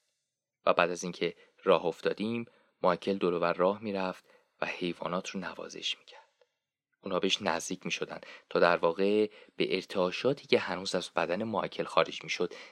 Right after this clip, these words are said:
نزدیکتر بشن. این منو یاد تأثیری که بعضی از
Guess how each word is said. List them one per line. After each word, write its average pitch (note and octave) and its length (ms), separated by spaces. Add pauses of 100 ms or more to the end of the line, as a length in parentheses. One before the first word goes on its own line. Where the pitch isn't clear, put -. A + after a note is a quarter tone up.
(100)
نزدیکتر E2 680
بشن. - 260 (1040)
این G#2 180
منو G2 200
یاد G#2 320 (340)
تأثیری F#2 480
که G2+ 140
بعضی F#2 380
از F#2 180